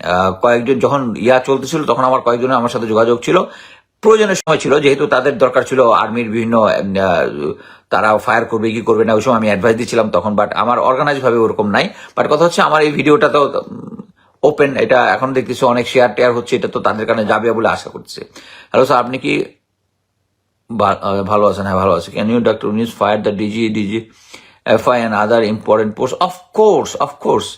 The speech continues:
দেশের প্রাইম মিনিস্টার, আহ, আমাদের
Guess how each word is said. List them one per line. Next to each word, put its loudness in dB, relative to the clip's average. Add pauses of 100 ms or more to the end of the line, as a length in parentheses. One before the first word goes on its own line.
(440)
দেশের 2
প্রাইম 0
মিনিস্টার, 0 (280)
আহ, 2 (180)
আমাদের 2